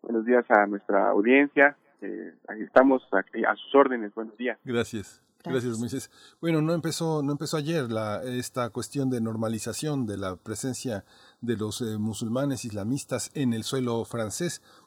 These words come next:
Speaker 2: en educación, en consumo, en una serie de hábitos que incomodan mucho desde la gente de derecha del Frente Nacional en el sur de Francia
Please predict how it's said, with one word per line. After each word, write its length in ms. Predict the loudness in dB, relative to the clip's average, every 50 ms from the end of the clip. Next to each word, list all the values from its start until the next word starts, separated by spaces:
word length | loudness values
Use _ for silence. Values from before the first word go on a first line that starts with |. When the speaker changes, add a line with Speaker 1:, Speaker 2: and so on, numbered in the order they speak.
| _
Speaker 2:
en 160 | -4 -2 0
educación, 580 | 0 -2 -2 -4 -4 -4 -2 -2 0 0 0 0
en 120 | -2 -2 -4
consumo, 600 | -6 -8 -8 -6 -2 -2 0 0 0 -2 -4 -6 _ -20 -20 -20 _ -8
en 220 | -4 -2 -2 0 0
una 260 | 2 2 2 0 0
serie 280 | -2 -2 -2 -2 0
de 140 | 0 0 0
hábitos 400 | 0 0 -2 -2 -4 -6 -6 -6
que 320 | -6 -6 -4 -4 -4 -6 -4
incomodan 600 | -4 -4 -4 -2 -2 -2 -2 0 0 0 0 0
mucho 340 | 0 0 -2 -2 -4 -4 -4
desde 320 | -4 -4 -6 -6 -4 -4 -4
la 80 | -4
gente 260 | -4 -4 -6 -4 -2
de 140 | -2 -2 -2
derecha 300 | -2 -4 -6 -6 -6 -6
del 100 | -6 -6
Frente 260 | -6 -6 -6 -6 -4
Nacional 420 | -6 -6 -6 -6 -4 -4 -2 -2 -2
en 80 | -4
el 80 | -4 -6
sur 140 | -6 -8 -10
de 60 | -8
Francia 440 | -6 -4 -4 -4 -2 -2 -6 -6